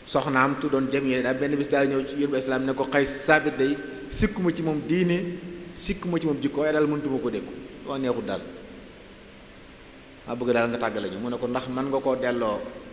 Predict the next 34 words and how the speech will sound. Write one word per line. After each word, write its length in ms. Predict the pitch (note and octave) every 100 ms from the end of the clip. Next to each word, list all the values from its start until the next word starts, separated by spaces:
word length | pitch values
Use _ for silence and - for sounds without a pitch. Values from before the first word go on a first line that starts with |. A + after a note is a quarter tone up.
| - - - - -
tool, 300 | C#3+ C3+ B2 - C3
tool 180 | C3+ A#2
ba 100 | B2+
mu 120 | B2+
la 80 | B2
joxoon?" 320 | B2 A2 A2+ - - A#2
Mu 60 |
ne, 80 | A2+
"Waaw, 240 | G#2+ G#2+ G#2+
waaw." 160 | - - - - - - - - - - - - - - - - - - -
Yonent 220 | A#2+ B2
bi 80 | A#2+
sallallahu 300 | A#2 A#2 A#2
alayhi 80 | A2+
wasallam 180 | A2+ A2
daan 200 | A2 A2
ne 160 | A2 A2
Thabit, 400 | - A2+ A2 G#2+ A2
"Jox 140 | C#3 C#3+
ko 100 | C#3+
toolam 400 | B2 B2 A#2 A#2 A#2
te 80 | A2+
fase 280 | C3+ G#2
ko." 160 | F2 - - - - - - - - - - - - - - -
Loolu 160 | G#2 G#2
mooy 140 | A#2
cosaanul 480 | B2+ A#2+ A2 G#2+ C#3+
fase 320 | B2+ A#2 B2 -
fay 140 | D3+
alal. 220 | C3+ F#2+ E2 - - - - - - - - - - - - - - - - - - - - - - - - - - - - - - - -
Alxuraan 320 | C#3 C3 B2+ F3+
wax 100 | G#3+
na 80 | F#3+
ci, 160 | B2+